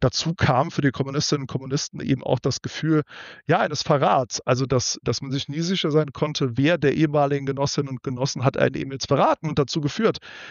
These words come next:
dass man in die Konzentrationslager interniert worden ist. Auf Seiten der Sozialdemokratie flüchteten viele der führenden Köpfe eben ins Ausland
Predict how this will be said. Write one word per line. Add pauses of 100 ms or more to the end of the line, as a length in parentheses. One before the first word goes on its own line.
(160)
dass
man
in
die
Konzentrationslager
interniert
worden
ist. (600)
Auf
Seiten
der
Sozialdemokratie
flüchteten
viele
der
führenden
Köpfe
eben
ins
Ausland